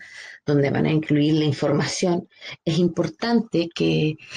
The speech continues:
la pueden hacer con recorte, la pueden hacer con dibujo, pero lo más importante, que en la infografía yo sea capaz de entender cuál es el problema ético en torno al coronavirus que ustedes plantean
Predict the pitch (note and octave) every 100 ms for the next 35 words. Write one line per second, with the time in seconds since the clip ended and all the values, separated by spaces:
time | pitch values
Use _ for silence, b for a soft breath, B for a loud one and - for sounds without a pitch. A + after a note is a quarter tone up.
0 | B E3 E3+ E3+ E3 D3+ - E3 F3 E3
1 | - G#3 F#3+ - F3+ F3 E3+ E3+ - F#3
2 | F3 D#3+ D#3+ E3+ A#3+ G#3+ - F#3 F3+ -
3 | _ _ b - D#3+ E3+ A#3 C4 C4 C4
4 | - D#3+ C#3 D#3 D3+ B B - C#3+ D3+
5 | C3+ D3 C#3+ C#3+ C4 D4+ A3 F#3+ F3 E3
6 | E3 - C#3 D3+ C#3 D3+ C#3+ D3 - B
7 | B B - A#3+ E4 E4 A3 F3+ E3 D3+
8 | D#3 D3+ D3+ D3+ D3+ D#3 D3+ A3+ A#3+ A#3+
9 | A3 G3+ F#3 E3+ D#3 C#3 B2+ D3 - D#3+
10 | D3 - D#3 D#3 D#3 C4 D4+